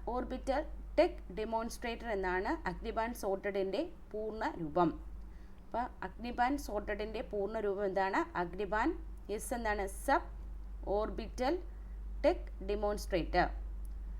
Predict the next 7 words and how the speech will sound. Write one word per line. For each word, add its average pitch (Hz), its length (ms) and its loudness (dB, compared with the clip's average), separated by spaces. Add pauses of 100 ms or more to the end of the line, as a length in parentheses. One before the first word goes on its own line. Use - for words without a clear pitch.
(300)
അഗ്നിമാൻ 226 440 2 (440)
സബ് 311 260 6 (500)
ഓർബിറ്റൽ 233 500 2 (340)
ടെക് - 260 0 (220)
ഡെമോൺസ്ട്രേറ്റർ 220 760 0 (240)
എന്നാണ് 196 580 2
അഗ്നിമാൻ 247 380 0